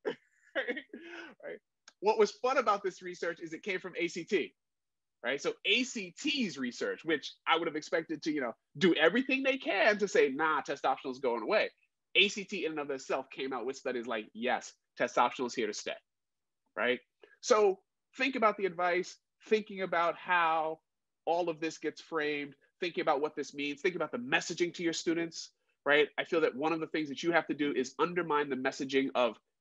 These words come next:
testing equating to preparedness for college. I hate that messaging. I don't think it's valid.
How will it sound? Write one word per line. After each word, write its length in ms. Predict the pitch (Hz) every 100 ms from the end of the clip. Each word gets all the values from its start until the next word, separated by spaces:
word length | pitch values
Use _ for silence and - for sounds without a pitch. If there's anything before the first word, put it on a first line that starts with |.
| -
testing 560 | - 180 - 170 165 -
equating 520 | 151 - 151 143 135
to 100 | 151
preparedness 880 | 135 143 - 143 110 95 85 - - -
for 100 | 117
college. 520 | - 85 - - - _ _
I 100 | - 123 -
hate 200 | 170 160
that 140 | 120 110
messaging. 380 | 113 110 107
I 80 | 110
don't 240 | 127 117 -
think 160 | 117
it's 140 | 113 -
valid. 360 | 82 71 -